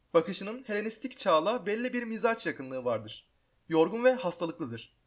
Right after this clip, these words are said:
Zaferden çok barışa, kaçınılmaz olarak meyhude gördüğü reform girişimlerinden çok sükunete değer verir. Anne ve babası doğduğu Danzig'de önde gelen tüccar ailelere mensuptu. Babası İngiltere'yi bir örgü-, özgürlük ve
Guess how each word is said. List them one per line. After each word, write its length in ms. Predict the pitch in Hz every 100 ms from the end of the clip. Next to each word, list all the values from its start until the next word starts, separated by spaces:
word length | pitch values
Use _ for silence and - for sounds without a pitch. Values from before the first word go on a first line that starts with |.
| _ _
Zaferden 480 | - 151 175 180 220
çok 240 | 214 -
barışa, 520 | 135 135 - 240 - _ _ -
kaçınılmaz 400 | 170 226 240 254
olarak 260 | 233 247
meyhude 420 | 226 208 180 208
gördüğü 360 | 233 143 127 196
reform 360 | 190 180 226 196
girişimlerinden 640 | 160 143 147 147 156 170
çok 300 | 170 180 - _ _
sükunete 600 | - - 202 214 214 202
değer 240 | 127 110 104
verir. 360 | 104 110 - _ _ _ _ _
Anne 280 | 175 202 202
ve 100 | 165
babası 480 | 139 135 - 240 - _ _
doğduğu 520 | 180 196 196 254 254 - -
Danzig'de 600 | 220 220 196 170 233 247
önde 260 | 208 214
gelen 260 | 185 185 208
tüccar 600 | 202 156 190 190 - -
ailelere 360 | 151 151 147 139
mensuptu. 560 | 131 123 120 - 117 - _ _ _ _ -
Babası 380 | 135 151 247
İngiltere'yi 520 | 240 220 214 233 240 220
bir 160 | 240
örgü-, 300 | 190 185 175
özgürlük 500 | 185 165 196 220 247
ve 180 | 208 208